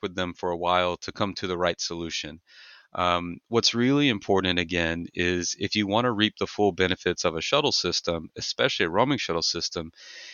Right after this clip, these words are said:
it's understanding where you wanna be, um, not just tomorrow, uh, but five years and ten years from now. Because if you plan it well enough, then you get to reap the full benefits of, "I need to increase my throughputs.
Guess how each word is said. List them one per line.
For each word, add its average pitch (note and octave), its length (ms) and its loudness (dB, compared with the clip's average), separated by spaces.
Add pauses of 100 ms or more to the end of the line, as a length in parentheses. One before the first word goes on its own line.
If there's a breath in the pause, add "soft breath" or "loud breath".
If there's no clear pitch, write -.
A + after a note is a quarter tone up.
(120)
it's - 160 -2
understanding C3 640 2
where G2+ 140 4
you G#2 160 2
wanna G2 200 2
be, F2 460 -2 (160)
um, E2+ 320 -2
not B2+ 220 0
just - 240 -2
tomorrow, F2 640 2 (480 soft breath)
uh, F2 320 2
but - 160 0
five B2 320 2
years F2+ 280 -2
and F2+ 140 -8
ten C3 160 2
years F2+ 220 0
from F2 160 -6
now. D#2+ 180 -4
Because F2 580 -2
if A#2 200 0
you A2+ 100 -2
plan C#3+ 380 2
it - 160 -2
well A#2+ 280 2
enough, E2 400 0 (460 soft breath)
then A2 400 4
you A2+ 200 -2
get A#2 280 2
to G#2 200 -4
reap G#2+ 240 -4
the G#2+ 80 -4
full G#2 280 -2
benefits F#2 680 -6
of, F2 260 0 (160)
"I A2 160 0
need G#2+ 220 -6
to G2 160 -8
increase F#2 420 -6
my F2 180 -2
throughputs. A2 560 -4